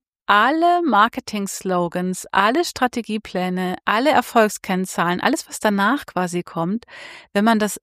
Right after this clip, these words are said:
abzieht, was bleibt dann im Kern wirklich übrig? Und das ist eben dieser Purpose, auch, ähm, Sinn und Zweck so genannt.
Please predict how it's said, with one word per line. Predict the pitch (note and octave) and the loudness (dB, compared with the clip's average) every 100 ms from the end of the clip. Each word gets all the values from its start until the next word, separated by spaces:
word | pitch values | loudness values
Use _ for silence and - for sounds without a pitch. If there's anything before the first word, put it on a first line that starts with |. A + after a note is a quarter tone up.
| _ | _
abzieht, | A3 C#4 - - - F#3+ F#3 A#3 - - _ _ _ | 0 0 -4 -12 -8 -4 -2 -4 -8 -20 _ _ _
was | - E3+ A#3+ F#4 - - - | -4 2 4 2 -4 -12 -4
bleibt | G#3 G3+ A3 - | 0 2 0 -2
dann | - F3+ F#3+ G#3+ - | -2 0 0 -4 -8
im | - F#3 F#3 | -6 -4 -4
Kern | F#3+ - F3+ E3 E3+ E3+ F#3 F#3 _ | -8 -8 -6 -4 -2 -4 -6 -10 _
wirklich | E3+ F3+ - F3 F3 - - _ _ _ | -6 -6 -6 -10 -10 -12 -20 _ _ _
übrig? | G#3 F#3+ - - - - _ - - - - - | 2 2 -2 -12 -14 -20 _ -20 -16 -16 -18 -4
Und | G3+ G#3+ G#3 _ _ | 0 0 -2 _ _
das | A3 A3 D#4 - - - | 4 6 4 2 -8 0
ist | A#3 C4+ C#4 - - _ | 2 2 0 -8 -18 _
eben | G#3+ A3 A3+ A3 | 0 0 2 0
dieser | - G#3+ G#3+ G#3 G#3 - | -2 -2 2 2 0 -4
Purpose, | - G3+ F#3 - - E3 - - _ _ | 2 4 2 -2 -12 -12 -14 -16 _ _
auch, | - F3+ F#3 - - - | -2 2 2 0 -6 -2
ähm, | F3+ F3 E3+ E3+ E3+ - _ _ _ _ _ _ - | 0 2 0 -2 -4 -8 _ _ _ _ _ _ -6
Sinn | F3+ A3+ | 0 2
und | A3 G3 | 2 0
Zweck | - - A3 - - | -2 2 2 0 -4
so | A#3+ G#3+ | -2 0
genannt. | G3+ G3 G3 D4 G#4 - | 0 2 2 0 -2 -6